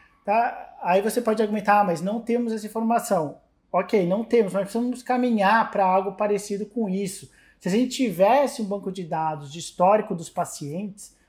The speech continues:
obviamente anonimizado, com acesso restrito, né, n-, não divulgar pra todo mundo, et cetera, se a gente tivesse essa coleta contínua e consistente, né, liberada pra pessoas selecionadas, et cetera,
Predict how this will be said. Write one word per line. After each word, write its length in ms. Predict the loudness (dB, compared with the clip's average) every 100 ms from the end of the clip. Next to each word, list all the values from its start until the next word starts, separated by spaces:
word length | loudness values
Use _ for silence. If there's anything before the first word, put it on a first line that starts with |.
| -2
obviamente 560 | 0 4 2 0 -2 -6
anonimizado, 960 | -6 -6 -6 -8 -6 0 4 4 2
com 120 | -4
acesso 340 | -6 -2 -6 -6
restrito, 1000 | -10 -10 -10 -6 0 0 0 0 0 -2 -12 _ _ _
né, 560 | -2 2 2 2 0 -2
n-, 300 | -2 -2 -2
não 200 | -2 -2
divulgar 380 | -4 -2 0 0
pra 120 | -2
todo 220 | -2 -4
mundo, 320 | -2 -4 -4
et 100 | -6
cetera, 260 | 0 0 2
se 80 | 0
a 20 |
gente 140 | -2
tivesse 520 | -2 -2 2 2 0 -4
essa 180 | -6
coleta 480 | -4 -2 -2 -2 -8 -14 _
contínua 760 | -2 0 0 -2 -4 -2 0 -2
e 60 |
consistente, 1000 | -4 -8 -10 -14 -8 -2 0 -2 -6 -16 _ _ _
né, 160 | 0 0
liberada 520 | 2 2 4 4 4
pra 120 | 0
pessoas 320 | -6 -6 -8 -6
selecionadas, 760 | -8 -6 -6 -4 -4 -6 -8
et 120 | -12
cetera, 360 | -8 -6 -6